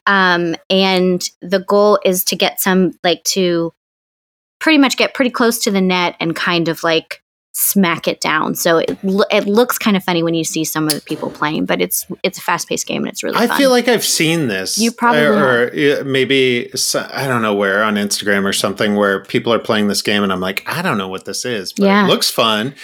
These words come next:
Speaker 2: And it looks like they're actually very talented <laughs>
Speaker 1: <laughs>
Speaker 2: and s-, and,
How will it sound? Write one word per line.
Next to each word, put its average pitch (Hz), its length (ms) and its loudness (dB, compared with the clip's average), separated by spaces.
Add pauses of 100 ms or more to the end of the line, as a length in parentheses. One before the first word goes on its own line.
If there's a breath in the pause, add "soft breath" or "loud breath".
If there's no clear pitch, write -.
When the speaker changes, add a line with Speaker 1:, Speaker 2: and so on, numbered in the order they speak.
(180 loud breath)
Speaker 2:
And 131 100 0
it 139 60 2
looks 185 260 0
like 196 220 0
they're 135 160 2
actually 135 380 0
very 123 260 0
talented 147 760 -4
<laughs> - 40 -20
Speaker 1:
<laughs> - 120 -6 (200)
Speaker 2:
and 311 220 4
s-, 330 200 2
and, 196 500 2